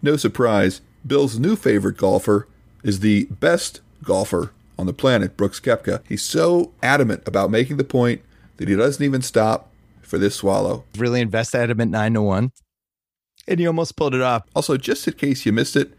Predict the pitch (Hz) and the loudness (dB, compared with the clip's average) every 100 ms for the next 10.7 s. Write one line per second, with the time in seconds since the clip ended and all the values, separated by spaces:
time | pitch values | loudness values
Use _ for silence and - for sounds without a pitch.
0 | - 107 - - 220 - 123 - 95 92 | -4 -2 -2 -4 -4 0 0 2 2 2
1 | 87 - _ _ _ - 98 92 101 147 | 0 -6 _ _ _ 0 2 2 0 0
2 | 170 170 110 107 110 - 120 113 - _ | 0 0 -4 0 0 0 -2 -2 -6 _
3 | _ 101 104 - 87 135 - _ _ - | _ -2 0 0 -4 -6 -12 _ _ -14
4 | 117 113 117 98 - - - - 127 120 | -2 2 2 0 -6 -20 -20 -6 0 2
5 | 104 110 123 147 131 113 120 117 117 110 | 2 2 0 2 0 0 2 0 0 0
6 | 95 - 98 76 90 - _ - - - | 0 0 -2 2 0 -2 _ -6 -4 -2
7 | - 175 120 127 - 104 123 123 98 92 | 0 0 0 -4 -4 -2 0 0 -4 -2
8 | 92 113 120 98 113 127 110 110 - 117 | -2 -2 -2 -2 -2 -2 -2 -2 -2 0
9 | 120 - 120 131 - - 95 98 107 104 | 0 -2 -6 -8 -18 -10 -6 -2 0 0
10 | - 107 - 101 113 117 | 0 0 0 -2 0 0